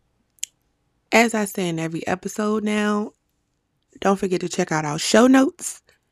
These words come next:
I wanna thank you guys so much for listening, for sharing on your social medias, telling a friend, whatever you're doing to get the podcast out.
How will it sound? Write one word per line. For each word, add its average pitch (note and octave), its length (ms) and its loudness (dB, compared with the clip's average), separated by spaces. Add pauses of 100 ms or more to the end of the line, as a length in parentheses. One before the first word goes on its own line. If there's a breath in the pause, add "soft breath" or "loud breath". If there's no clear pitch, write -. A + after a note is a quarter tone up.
(440)
I F#3+ 80 -2
wanna F#3 140 0
thank F3 280 -4
you F3+ 60 -6
guys E3 260 -2
so D#3+ 240 -6
much - 260 -8
for - 120 -10
listening, G3 800 2 (760 loud breath)
for F#2 140 -2
sharing F#3+ 400 6
on E3 80 2
your D#3+ 80 0
social E3 360 -2
medias, G3+ 680 2 (600 soft breath)
telling E3+ 300 2
a D#3 60 -6
friend, A3 600 2
whatever D#3+ 300 -2
you're D#3 140 -8
doing A#3+ 420 4
to G3 60 -2
get D#3+ 180 -6
the E3 60 -10
podcast F3 640 -6
out. G#3+ 260 4